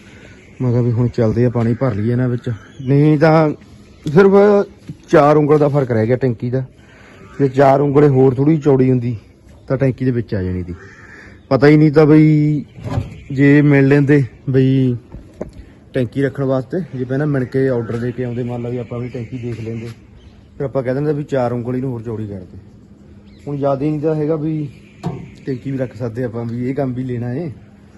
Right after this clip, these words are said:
ਚਲੋ ਬਾਅਦ 'ਚ ਪਤਾ ਲੱਗਦਾ। ਇੰਨੇ ਨੂੰ ਭੋਲੂ ਬਾਈ ਨੇ ਵੀ ਬਣਾ ਲਈ ਤੀ। ਨਹੀਂ ਭੋਲੂ ਬਾਈ ਹੋਣੀ ਨੇ ਕਹਿ ਦੇਣਾ ਤਾਂ ਆਪਾਂ ਨੇ ਵੀ ਬਾਈ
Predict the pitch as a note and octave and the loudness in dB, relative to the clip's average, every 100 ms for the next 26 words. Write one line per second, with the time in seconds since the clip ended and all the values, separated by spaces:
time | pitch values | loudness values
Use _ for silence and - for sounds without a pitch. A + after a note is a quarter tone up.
0 | - - D3 D#3+ E3 - A#2+ A#2+ C3 C3 | -20 -14 -8 -6 -8 -10 -12 -12 -12 -10
1 | B2 A#2+ A2 A#2 B2+ - - - - - | -8 -8 -8 -10 -14 -16 -20 -20 -20 -16
2 | - C#3 D3+ D#3 D#3 C#3 C#3 C#3 C#3 C#3 | -6 -2 -2 -2 -2 -2 0 0 -2 -2
3 | C3+ C3+ C3 B2+ C3 A#2+ - - - - | -2 -4 -4 -6 -10 -14 -18 -20 -20 -20
4 | - - C3+ D3 C3+ C3+ C#3 C#3 C#3 C#3 | -20 -10 -8 -4 -4 -2 0 0 0 -2
5 | C3 C3+ D#3 D3 - C3 C3 B2+ C3+ | -2 -2 -2 -4 -4 -4 -4 -2 -4